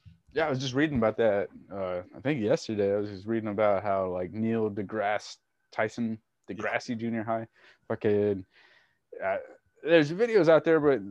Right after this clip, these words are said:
Speaker 1: they're, they're talking about, like, al-, alternate realities, alternate timelines that further, further out in space, it's like a fucking mirror, and it's a reflection. There's a, there's a part of space that is a reflection of what we're doing.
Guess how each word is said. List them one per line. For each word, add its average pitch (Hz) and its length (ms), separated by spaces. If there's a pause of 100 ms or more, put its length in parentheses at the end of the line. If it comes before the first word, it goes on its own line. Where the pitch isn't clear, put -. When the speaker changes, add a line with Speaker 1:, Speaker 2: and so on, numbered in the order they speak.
(160)
Speaker 1:
they're, 139 300
they're 135 200
talking 151 300
about, 139 140
like, 123 180
al-, 113 240
alternate 131 380
realities, 113 560
alternate 110 500
timelines 113 640
that 98 260 (1000)
further, 151 480
further 180 300
out 143 280
in 120 100
space, 120 640 (260)
it's - 120
like 110 120
a 107 60
fucking 110 600
mirror, 131 500 (420)
and 107 140
it's 104 160
a 107 60
reflection. 107 1040 (760)
There's 110 220
a, 104 260
there's 104 160
a 104 60
part 143 240
of 120 80
space - 420
that 107 140
is 101 120
a 98 60
reflection 101 880
of 98 120
what 104 200
we're 107 220
doing. 101 400